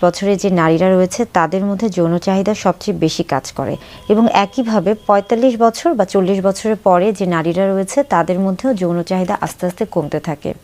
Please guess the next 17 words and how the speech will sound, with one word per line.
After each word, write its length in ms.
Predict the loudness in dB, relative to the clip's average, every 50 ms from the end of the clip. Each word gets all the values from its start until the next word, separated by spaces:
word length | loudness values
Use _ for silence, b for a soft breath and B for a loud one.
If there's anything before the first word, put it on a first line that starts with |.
| -20 -20 B B B B B B B B B B B B
এখানে 220 | 0 2 4 6 6
আসলে 260 | 4 4 4 4 2
বেশ 220 | 4 4 2 2 2 -2
কিছু 200 | -4 -2 -2 -2
বিষয় 260 | -2 0 2 2 2 2
কাজ 200 | 2 -2 -2 -4 -6
করে। 300 | -6 -4 -4 -4 -4 -6
সবচেয়ে 560 | -10 -4 -4 -4 -4 -4 -6 -2 -2 0 2
গুরুত্বপূর্ণ 440 | 2 0 0 0 -4 -2 0 -2 -2 0
যে 120 | 0 0
বিষয়টি 400 | 0 0 -2 -2 -2 -2 0 0 0
রয়েছে, 320 | 2 2 0 0 -2 -6
সেটি 240 | -4 -4 -4 -2 0 -2
হচ্ছে 220 | 0 -2 -2 -6 -6
হরমোনের 560 | -2 0 0 0 2 2 2 2 0 0 0
যে 100 | -2 -2
বিষয়টি। 440 | -2 -2 -2 -2 -2 -4 -2 -6